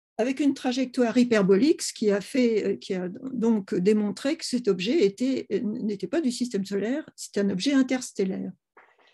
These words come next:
Euh, et ce qui a intrigué donc, euh,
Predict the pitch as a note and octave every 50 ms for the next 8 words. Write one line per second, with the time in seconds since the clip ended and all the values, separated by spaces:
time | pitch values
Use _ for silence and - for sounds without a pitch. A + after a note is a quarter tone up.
0 | _ _ _ _ _ _ _ _ _ _ _ _ _ _ _ _ _ _ _ -
1 | G#3 G3+ G3 G3 G3 G3 F#3+ G3 G3 F#3+ - G3 - - - - _ _ - C4+
2 | C4 B3 B3 G#3 - - A2+ - - G3 - - - B3+ A#3+ A#3 G#3+ G#3+ A3+ -
3 | - - C4+ A3 A#3 A#3+ A#3 A3+ A3+ G3+ - F#3+ G3+ G#3+ G3 - - G#3+ F#3+ F#3+
4 | E3+ E3+ F3 E3+ F#3 E3+